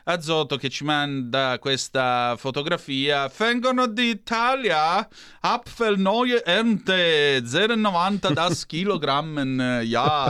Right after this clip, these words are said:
Speaker 1: <laughs> ach so,
Speaker 2: Südtirol,
Speaker 1: wunderbar.
Speaker 2: Südtirol.
Speaker 1: Sì, sì, sì. Eh, Bauermarkt, mercato dei contadini, ja. <laughs> Pentitevi, ordine di direttrice, per citare amici miei Atto Terzo.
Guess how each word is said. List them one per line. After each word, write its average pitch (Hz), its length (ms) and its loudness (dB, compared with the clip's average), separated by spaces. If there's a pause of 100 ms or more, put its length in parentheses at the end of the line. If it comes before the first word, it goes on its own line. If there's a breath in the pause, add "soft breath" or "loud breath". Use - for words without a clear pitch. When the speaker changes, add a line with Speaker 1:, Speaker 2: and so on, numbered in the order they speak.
Speaker 1:
<laughs> - 40 -
ach 156 680 -2
so, 151 360 0
Speaker 2:
Südtirol, 139 160 4
Speaker 1:
wunderbar. 135 720 2
Speaker 2:
Südtirol. 95 800 0
Speaker 1:
Sì, 156 360 2
sì, 113 240 -4
sì. 92 320 -4
Eh, 117 540 2
Bauermarkt, 180 1300 0
mercato 131 600 -4
dei 143 200 0
contadini, 127 1000 -4
ja. 107 560 -4
<laughs> - 880 -4
Pentitevi, 165 720 0
ordine 135 480 0
di 127 140 -2
direttrice, 117 880 -4
per 113 180 -4
citare 123 680 -2
amici 120 320 -2
miei 117 300 0
Atto 110 280 -4
Terzo. 95 540 -6